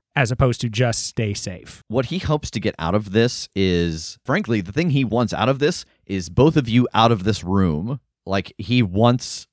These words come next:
Speaker 2: it to pass and for it to be done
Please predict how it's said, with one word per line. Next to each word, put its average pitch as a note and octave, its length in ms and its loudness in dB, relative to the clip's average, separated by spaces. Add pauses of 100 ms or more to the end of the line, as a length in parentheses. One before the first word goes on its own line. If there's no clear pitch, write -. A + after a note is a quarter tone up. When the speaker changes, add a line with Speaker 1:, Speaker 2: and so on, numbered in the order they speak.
(180)
Speaker 2:
it C#3+ 240 0
to C3 180 0
pass G#2 680 -2 (260)
and G2 520 0 (260)
for G#2+ 200 -2
it G2 80 -6
to - 80 -4
be A2+ 120 0
done G2+ 580 4